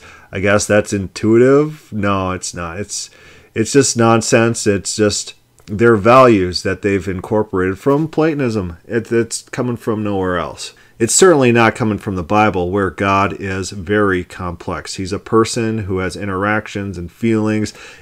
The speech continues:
and strong emotions, emotions that guide how he acts. People ask God to hold off on punishment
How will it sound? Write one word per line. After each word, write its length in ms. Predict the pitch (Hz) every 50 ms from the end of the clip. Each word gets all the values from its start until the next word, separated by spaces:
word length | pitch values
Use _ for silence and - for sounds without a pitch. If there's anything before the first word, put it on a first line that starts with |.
| - -
and 200 | 95 98 92 90
strong 460 | - - - 110 120 135 139 139 123
emotions, 540 | 104 95 92 90 87 87 - 92 87 87 95
emotions 580 | 95 101 104 113 110 - - 107 98 95 85
that 260 | 98 92 90 82 - - - - - _ _ 113 107
guide 380 | 110 113 113 113 113 117 107
how 300 | 95 92 107 113 110 107
he 160 | 104 95 - -
acts. 440 | 110 107 107 110 110 110 - - -
People 380 | - - 107 - 110 101 95
ask 320 | 107 107 107 104 - - -
God 280 | 107 101 101 104 104 -
to 100 | 110 87
hold 240 | - 113 113 107
off 220 | 107 107 104 - -
on 140 | 92 87 -
punishment 880 | - - 120 117 117 110 - - - 113 107 107 107 110 107 -